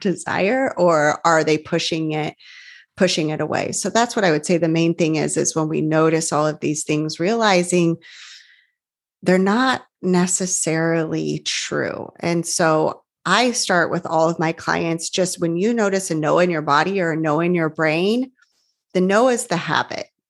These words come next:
So if we can stop that habit, just say, "Maybe." <laughs> Like, "Maybe," and then create that space for yourself. Maybe you, that's when you go do the bridge to the bedroom and check in with your body.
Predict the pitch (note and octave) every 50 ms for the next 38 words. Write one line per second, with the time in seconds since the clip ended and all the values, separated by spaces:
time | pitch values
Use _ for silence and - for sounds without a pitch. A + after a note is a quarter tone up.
0 | _ _ - - G3+ F#3 F3+ F3 F3 - F3+ F3+ F3+ - F3+ F3+ F3+ - - G#3+
1 | A3 - - - - F#3 - - D#3+ E3 E3 D#3+ - E3+ E3+ - - G3 F#3+ -
2 | - A#3+ A#3 A3 G3 F3+ E3+ E3 D#3 - D3+ C3+ - - - _ _ - - -
3 | - - - - - - _ - - - _ - - F#3+ F#3 G3+ G#3 A3 B3+ D4
4 | F4 D#4+ G#3+ F#3 D3+ C#3+ F3+ B3 C#4 - _ _ - - - - - - - G3
5 | G#3+ G#3+ A3 G#3+ A3 - B3 A#3+ A3+ A3 G#3+ B3 B3 - B3+ A#3+ - - - -
6 | C4+ C4+ D#4 E4+ E4 - - G#3 E3+ D3 D3+ - - E3+ - - - - F3 F3
7 | F3+ G3 F#3+ G3+ G3+ G3 F#3+ F3+ F#3+ F#3 - G#3+ G3 G3 G3+ G3+ G#3+ G3+ F#3+ G3+
8 | G#3 G#3 G3 G3 F#3+ G3 G3 F#3+ - - - G#3+ G3+ G#3 - G3 G3+ G3 F#3+ E3+
9 | D3+ D3 D#3 D#3 - E3+ E3 - - F3 E3+ D#3+ D#3 D#3 F3 D#3 F#3+ F#3+ D#3+ D3+
10 | C3+ - D3 C3+ -